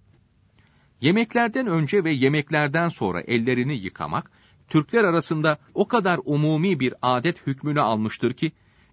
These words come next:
insanların el yıkamalarına vesile olmak üzere Allah'ın gıdaları yaratmış olduğundan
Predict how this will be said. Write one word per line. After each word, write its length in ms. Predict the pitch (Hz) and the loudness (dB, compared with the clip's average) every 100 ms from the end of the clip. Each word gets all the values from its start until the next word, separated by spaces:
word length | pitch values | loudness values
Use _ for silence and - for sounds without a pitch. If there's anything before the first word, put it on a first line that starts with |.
| - | 0
insanların 640 | 151 - 180 185 185 202 - | 0 2 0 2 2 0 0
el 160 | 196 | 0
yıkamalarına 800 | 196 156 165 156 151 147 151 143 | 0 -2 -2 0 0 0 0 0
vesile 380 | 135 131 135 175 | 0 2 2 2
olmak 440 | 143 120 87 80 | 2 0 -2 -6
üzere 360 | 104 98 104 131 _ _ - | -4 -2 -2 -4 _ _ 0
Allah'ın 600 | 131 151 160 156 175 - | 2 4 2 0 -2 -4
gıdaları 520 | 135 143 147 151 170 | -2 0 2 2 0
yaratmış 540 | 139 135 135 185 196 | 0 0 -2 -4 -2
olduğundan 600 | 156 139 135 131 127 139 | 0 0 0 0 0 -2